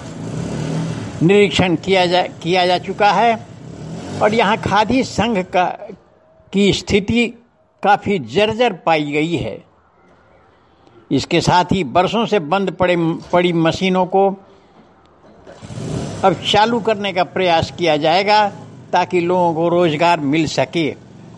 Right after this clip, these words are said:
आपको मालूम हो दोस्तों कि मधुबनी और मधुबनी की खादी देश विदेश में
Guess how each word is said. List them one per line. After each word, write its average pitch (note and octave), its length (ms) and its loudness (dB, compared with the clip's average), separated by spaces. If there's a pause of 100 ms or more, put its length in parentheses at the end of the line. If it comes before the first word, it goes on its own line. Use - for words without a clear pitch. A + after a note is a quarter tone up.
(1200)
आपको A3 240 4
मालूम A#3 360 4
हो C#4 100 6
दोस्तों A#3+ 400 2
कि A#3 380 2 (920)
मधुबनी F#3+ 800 4
और A3+ 160 4
मधुबनी G3+ 560 2
की G#3+ 160 -2
खादी G3+ 800 0 (580)
देश G3 420 2
विदेश F3+ 600 2
में E3 380 -2